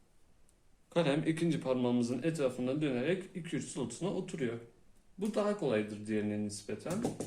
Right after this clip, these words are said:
Tabii burada bastı tek başına ivmeyle yapamayız. Aynı zamanda birinci parmağımızdan da yardım alıyoruz. Bunu hafiften böyle yukarı çıkarıyoruz tam bastı başlayacağımız yani şu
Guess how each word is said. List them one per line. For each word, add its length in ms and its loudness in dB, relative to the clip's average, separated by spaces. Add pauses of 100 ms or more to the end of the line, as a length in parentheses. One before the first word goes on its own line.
(300)
Tabii 320 2
burada 540 0
bastı 720 2
tek 240 -2
başına 380 0 (200)
ivmeyle 400 2
yapamayız. 760 0 (640)
Aynı 220 4
zamanda 480 4
birinci 320 4
parmağımızdan 600 2
da 60 4
yardım 400 2
alıyoruz. 540 0 (280)
Bunu 140 0
hafiften 500 -2
böyle 180 0
yukarı 480 -2
çıkarıyoruz 600 -4
tam 440 0
bastı 560 -4
başlayacağımız 640 -2
yani 160 -2
şu 340 -4